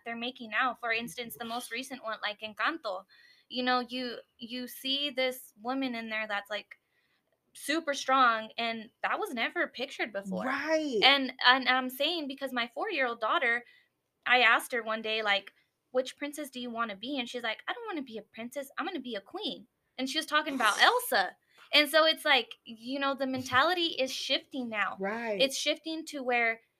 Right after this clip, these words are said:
Speaker 1: women had to be submissive because, to an extent, like, they had to only be submissive.
Speaker 2: Right.
Speaker 1: And now it's like women choose to be submissive. And I think that that's a very big difference, is back then you weren't giv-,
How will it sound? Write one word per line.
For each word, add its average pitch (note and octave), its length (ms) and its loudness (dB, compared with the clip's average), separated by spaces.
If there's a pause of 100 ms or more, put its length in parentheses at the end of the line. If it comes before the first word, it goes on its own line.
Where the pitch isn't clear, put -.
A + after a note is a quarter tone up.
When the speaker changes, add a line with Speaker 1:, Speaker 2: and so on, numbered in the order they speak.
(120)
Speaker 1:
women C#4+ 640 -2 (200)
had C4+ 360 0
to C#4+ 80 -8
be B3+ 180 -10
submissive B3 760 -6 (560)
because, C4+ 640 -2 (100)
to C4+ 120 -4
an B3+ 100 -2
extent, B3+ 480 -8
like, A3+ 180 -4
they A#3+ 100 -2
had B3+ 260 -4
to B3+ 220 -14
only B3 360 0
be G3+ 160 -14
submissive. G3 560 -12
Speaker 2:
Right. E3 320 -10
Speaker 1:
And A3+ 140 -6
now D4 380 8
it's B3+ 200 2
like A3+ 200 0
women A#3+ 340 -2
choose F4 480 -4
to - 80 -14
be G#3+ 160 -12
submissive. G3 580 -10 (380)
And A#3+ 120 2
I A#3+ 100 8
think E4+ 240 -4
that B3+ 180 2
that's B3 260 -2
a B3+ 80 -4
very A#3+ 280 -2
big A3 300 -4 (120)
difference, A3 480 -4
is G#3+ 120 -10
back G#3+ 260 -4
then C4 220 -4
you B3 100 -4
weren't C#4+ 260 -4
giv-, C#4+ 200 -2